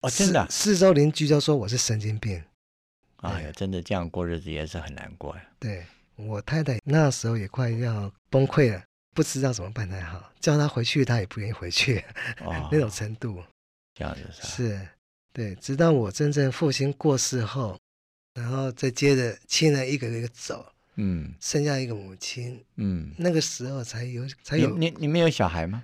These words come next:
Speaker 2: 还没有，目前没有。
Speaker 1: 没有小孩，没有小孩。
Speaker 2: 这个时候才有感觉。
Speaker 1: 嗯。
Speaker 2: 好像亲人都没有了，然后姐姐也开始不谅解我，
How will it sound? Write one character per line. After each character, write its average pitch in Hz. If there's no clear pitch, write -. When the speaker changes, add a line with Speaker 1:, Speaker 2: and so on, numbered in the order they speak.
Speaker 2:
还 117
没 127
有， 117
目 135
前 -
没 95
有。 101
Speaker 1:
没 -
有 -
小 -
孩， 82
没 73
有 67
小 -
孩。 -
Speaker 2:
这 180
个 165
时 -
候 143
才 127
有 135
感 98
觉。 -
Speaker 1:
嗯。 90
Speaker 2:
好 -
像 135
亲 -
人 120
都 127
没 101
有 98
了， -
然 123
后 143
姐 123
姐 117
也 101
开 135
始 -
不 120
谅 127
解 98
我， 92